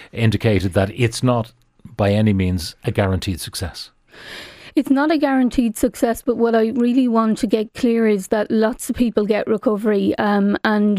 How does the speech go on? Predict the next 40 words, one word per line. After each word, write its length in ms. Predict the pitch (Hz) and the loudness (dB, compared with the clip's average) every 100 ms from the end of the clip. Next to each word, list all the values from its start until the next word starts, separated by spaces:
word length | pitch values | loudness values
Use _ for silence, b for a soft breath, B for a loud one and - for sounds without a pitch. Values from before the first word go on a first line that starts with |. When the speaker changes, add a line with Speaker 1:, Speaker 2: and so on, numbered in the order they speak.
| - - | 0 0
Speaker 2:
that 220 | 214 - | 0 0
recovery 600 | 233 - 233 226 226 208 | -2 0 -2 2 2 2
is 160 | 208 - | 0 0
absolutely 640 | 208 208 - 214 208 208 | -4 -2 -2 0 2 0
possible 540 | 196 208 214 214 208 202 | 0 0 0 0 2 2
and 160 | 202 202 | 0 0
it's 160 | 190 - | 0 0
visible. 540 | 214 202 190 202 - B B B B | 0 0 0 0 -2 B B B B
And 240 | 220 214 | 0 0
again, 400 | 208 226 233 233 | 2 0 2 0
to 140 | 214 214 | 0 -2
bring 200 | 226 220 | 0 0
it 120 | 208 | 0
full 260 | - 220 196 | 0 0 0
circle, 440 | 226 214 - 208 | 0 0 0 0
it 220 | 190 - - | 0 -2 -2
goes 300 | 240 226 214 | 0 0 0
back 260 | 214 220 - | -2 -2 -4
to 140 | - | -2
the 140 | 196 190 | 0 2
why. 400 | 202 208 208 190 | 2 2 2 0
So 260 | - 214 | -2 0
w-, 300 | 208 - 226 | 0 0 0
what 240 | - 220 226 | 0 0 2
we 100 | 220 | 2
know 240 | 226 240 | 2 2
about 300 | 226 214 208 | 2 0 0
people 340 | 240 220 214 | -2 0 0
who 180 | 214 214 | 0 -2
succeed, 760 | 196 226 - - 233 220 208 175 | 0 -2 -2 0 2 2 0 0
who, 320 | - 208 196 196 | 0 0 0 0
who 200 | 214 202 | 0 0
transition 600 | - 208 196 226 - 214 | -2 0 0 0 -2 -2
from 180 | 214 202 | 0 2
addiction 400 | 202 214 - 214 | 0 -2 -2 -2
to 120 | 233 | 0
recovery, 580 | 202 196 277 220 214 214 | 0 2 0 2 2 2
is 140 | 202 202 | 0 0
that 220 | 208 - | -2 0
they 240 | 208 202 | 0 0